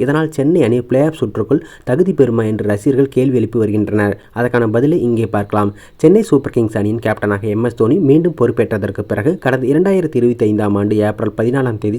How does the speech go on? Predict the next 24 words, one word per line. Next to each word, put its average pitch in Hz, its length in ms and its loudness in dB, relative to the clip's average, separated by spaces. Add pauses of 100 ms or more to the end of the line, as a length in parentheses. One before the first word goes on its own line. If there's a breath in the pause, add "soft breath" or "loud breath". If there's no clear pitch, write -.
(120)
சென்னை 139 280 4
அணி 113 140 2 (400 loud breath)
ரிஷப் 202 280 2
பண்ட் 147 180 0
தலைமையிலான 107 400 -2 (180)
லக்னோ 117 280 2 (100)
சூப்பர் 120 320 2
ஜெயின்ஸ் 110 320 -2
அணியை 113 220 -2 (340 loud breath)
ஐந்து 180 200 0
விக்கெட் 117 300 -2
வித்தியாசத்தில் 104 520 0
வீழ்த்தி 113 240 0 (280)
ஐந்து 143 260 2
போட்டிகளில் 113 440 2
தொடர் 139 200 0 (140)
தோல்விகளை 110 340 2 (100)
முடிவுக்கு 113 360 0
கொண்டு 110 220 0
வந்தார். 101 320 0 (480 loud breath)
சென்னை 202 320 4
அணியின் 117 260 0
நம்பிக்கை 131 380 0
நட்சத்திரமும் 107 480 -2